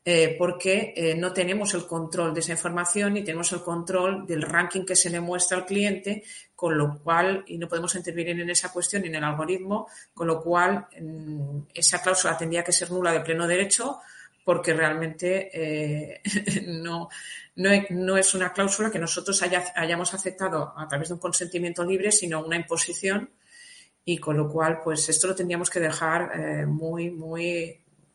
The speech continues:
muy claro y dejar constancia de que hemos hecho, eh, esa salvedad, ¿eh? De alguna forma. No sé si, si me he explicado o,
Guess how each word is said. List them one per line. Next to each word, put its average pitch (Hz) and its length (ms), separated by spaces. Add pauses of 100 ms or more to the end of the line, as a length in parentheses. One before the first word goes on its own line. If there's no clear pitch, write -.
(260)
muy 170 200
claro 208 500
y 160 420
dejar 156 340
constancia 160 480
de 175 120
que 160 100
hemos 156 260
hecho, 175 360 (500)
eh, 143 580 (320)
esa 151 600
salvedad, 147 540 (300)
¿eh? 196 120 (600)
De 160 80
alguna 156 220
forma. 147 320
No 185 120
sé 185 180
si, 180 500 (100)
si - 220
me 185 80
he - 20
explicado 196 560
o, 170 400